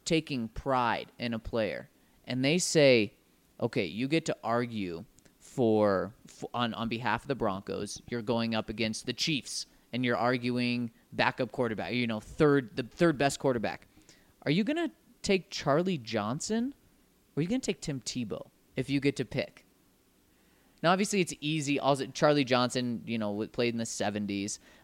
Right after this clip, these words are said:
but so it's easy for recency bias. But still, I don't think there was Tim Tebow and two thousand seven Rocktober is the most entertaining sports in, uh,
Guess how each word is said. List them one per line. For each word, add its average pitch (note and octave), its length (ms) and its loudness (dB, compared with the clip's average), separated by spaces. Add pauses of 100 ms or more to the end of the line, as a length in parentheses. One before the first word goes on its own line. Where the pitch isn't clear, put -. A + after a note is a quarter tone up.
(100)
but C#3 180 -2
so F3 120 0
it's D#3 180 0
easy C3 380 -2
for A#2+ 200 -6
recency A2 520 -4
bias. G2 360 -8
But - 280 -2 (340)
still, G#3+ 340 4
I D3 80 2
don't G3+ 140 2
think A#3 160 2
there A3+ 100 6
was C3 220 2 (840)
Tim G#3+ 260 4
Tebow G3+ 520 4 (840)
and B2+ 160 -2
two G3 160 -2
thousand D#3 380 4
seven B2 440 2
Rocktober G2 600 -2 (480)
is A#2 380 0 (480)
the C3 200 -2
most C3 680 2 (400)
entertaining C3+ 760 0
sports - 720 -2 (400)
in, A#2 460 2
uh, A2 160 -2